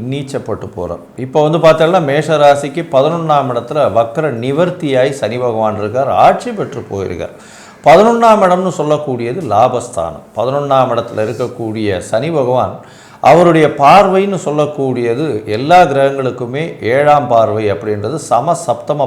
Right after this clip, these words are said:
பார்வைன்றது உண்டு. அதை தவிர பார்த்தீங்கன்னா விசேஷ பார்வைன்னு சொல்லக்கூடியது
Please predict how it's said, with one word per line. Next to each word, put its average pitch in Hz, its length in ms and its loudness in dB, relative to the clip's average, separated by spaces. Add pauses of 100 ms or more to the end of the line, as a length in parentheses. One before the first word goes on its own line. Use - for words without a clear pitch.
(120)
பார்வைன்றது 98 600 0 (100)
உண்டு. 82 180 -10 (640)
அதை 170 120 6 (100)
தவிர 214 200 8 (100)
பார்த்தீங்கன்னா 165 540 2 (100)
விசேஷ 214 440 2 (100)
பார்வைன்னு 143 520 4
சொல்லக்கூடியது 120 800 -2